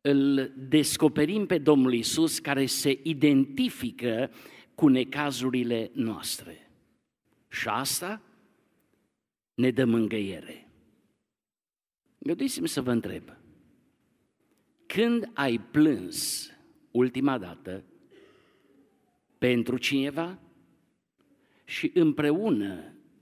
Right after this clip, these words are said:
cu necazul cuiva? În al doilea rând, astăzi, în zi de sărbătoare, ne întoarcem la pasajul din Luca nouăsprezece și îl descoperim a doua oară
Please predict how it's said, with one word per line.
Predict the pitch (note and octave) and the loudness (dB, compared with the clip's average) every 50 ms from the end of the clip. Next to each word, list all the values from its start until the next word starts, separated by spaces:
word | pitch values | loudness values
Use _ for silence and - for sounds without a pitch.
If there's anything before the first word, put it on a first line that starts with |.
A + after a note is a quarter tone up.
| _ - | _ -12
cu | - - | -6 -4
necazul | A2 F#2+ F#2+ F#2+ - - G2 F2+ F2+ - - F2+ F2+ - E2+ - _ - | -4 -4 -4 -6 -8 -8 -8 -8 -8 -10 -10 -12 -12 -12 -14 -18 _ -12
cuiva? | - F2 E2 F2+ F2+ E2+ - - _ - - - - - - _ _ _ _ _ _ _ _ _ _ _ _ _ _ _ _ _ _ _ _ _ - - - _ - | -10 -10 -10 -10 -12 -18 -20 -20 _ -20 -20 -20 -20 -20 -20 _ _ _ _ _ _ _ _ _ _ _ _ _ _ _ _ _ _ _ _ _ -20 -20 -18 _ -4
În | G3 A3 A3 | -2 0 0
al | A3 A#3 | 0 0
doilea | A#3 B3 A3+ F#3 A2+ G2+ | 2 4 4 4 2 -2
rând, | F#2 F#2 F#2 E2+ D#2 - - - _ _ _ _ - - _ _ _ _ _ _ _ _ _ _ _ _ _ _ _ _ _ _ _ _ _ - | -6 -8 -10 -12 -12 -16 -20 -20 _ _ _ _ -20 -20 _ _ _ _ _ _ _ _ _ _ _ _ _ _ _ _ _ _ _ _ _ 2
astăzi, | D3 D3 D3 - D#3 D#3 D3 C3+ D3+ | 2 2 2 2 0 0 2 4 4
în | D3+ | 4
zi | C#3+ C3 D#3 D#3 | 4 4 2 2
de | C#3 D3 | 2 2
sărbătoare, | D3 - E3 D#3+ D3 C#3+ D#3 - - G3 G3+ F#3+ F#3+ F#3+ | 0 2 0 0 2 2 0 2 2 0 0 2 2 2
ne | E3+ D#3 D#3 D3 | 4 4 4 2
întoarcem | C#3 D3 C#3+ - F3 F3+ F3 - - E3 D3 | 2 0 0 0 0 0 0 0 0 0 2
la | C#3+ D3 | 2 2
pasajul | C#3+ - C#3 C#3 - - F3 D#3+ D3+ - C#3 A#2+ | 0 -2 -2 -2 -2 -2 -2 -2 0 0 -2 0
din | C3 B2+ A#2+ B2 | 0 0 0 2
Luca | C3+ C3 - C#3 D3 | 2 0 0 0 0
nouăsprezece | D#3+ E3 F#3 G#3+ A3+ G#3 F3 C3+ - D3+ - B2+ G#2 A2+ A2+ A2 - - E3 F3 E3 - - - - - - - - | 2 4 4 4 4 2 2 -2 -4 -4 -4 -4 -4 -4 -6 -4 -2 -2 -2 -2 -4 -6 -16 -20 -18 -16 -16 -10 -4
și | - - G3 F#3+ G3 G3+ - | -2 0 0 2 2 2 4
îl | - G3+ G#3 G3+ | 6 6 6 6
descoperim | E3+ F3 F3+ E3+ - - F#3+ F3 - E3+ F3 F3+ F#3+ F#3 E3 - | 6 4 2 2 2 2 2 2 2 2 0 2 2 0 0 2
a | - E3+ D#3+ D#3+ A#2 A#2+ | 2 2 2 2 2 4
doua | A#3 B3+ C#4 C4+ A#3+ F#3 | 6 6 8 6 6 4
oară | D3 D3+ D3+ D3+ D#3 D#3 D#3+ D#3+ D#3+ | 6 6 6 6 4 2 2 0 0